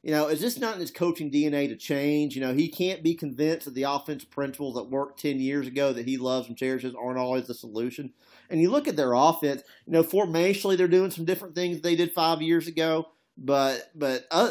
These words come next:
you know, the, the schemes and, and the plays are still the same. The offense really hasn't changed much,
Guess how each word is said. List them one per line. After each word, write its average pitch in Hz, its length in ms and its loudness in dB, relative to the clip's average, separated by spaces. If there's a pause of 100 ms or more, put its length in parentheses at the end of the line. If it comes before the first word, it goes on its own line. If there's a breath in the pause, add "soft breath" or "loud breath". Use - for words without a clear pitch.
you 160 100 0
know, 147 260 4
the, 131 540 2
the 127 120 -4
schemes 185 520 0
and, 147 220 -4
and 127 180 -2
the 120 60 -4
plays 175 480 4
are 120 60 -4
still 160 280 0
the 127 80 -4
same. 151 380 -2
The 120 100 -2
offense 139 380 -2
really 131 160 -2
hasn't 120 260 -2
changed 131 400 -4
much, 113 360 -6